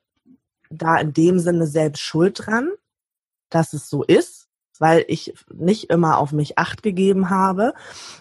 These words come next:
Aber es ist okay und ich finde mich trotzdem schön. Ich mag mich und ich, vielleicht ist es auch,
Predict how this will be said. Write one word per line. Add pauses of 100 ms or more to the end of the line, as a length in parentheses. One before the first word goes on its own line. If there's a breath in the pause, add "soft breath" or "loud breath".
Aber
es
ist
okay
und
ich
finde
mich
trotzdem
schön. (680 loud breath)
Ich
mag
mich
und
ich,
vielleicht
ist
es
auch,